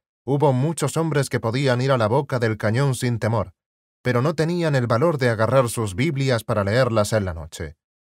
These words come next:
Se sentían avergonzados del Evangelio de Jesucristo,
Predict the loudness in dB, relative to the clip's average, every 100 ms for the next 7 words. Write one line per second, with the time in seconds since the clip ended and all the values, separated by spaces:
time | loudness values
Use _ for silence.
0 | _ _ _ _ _ _ _ _ -6 -4
1 | -2 -2 2 2 4 2 0 -2 2 2
2 | 2 -2 -2 -2 -4 -2 -2 0 -2 -2
3 | -4 -4 -6 -4 -4 -4 -10 -12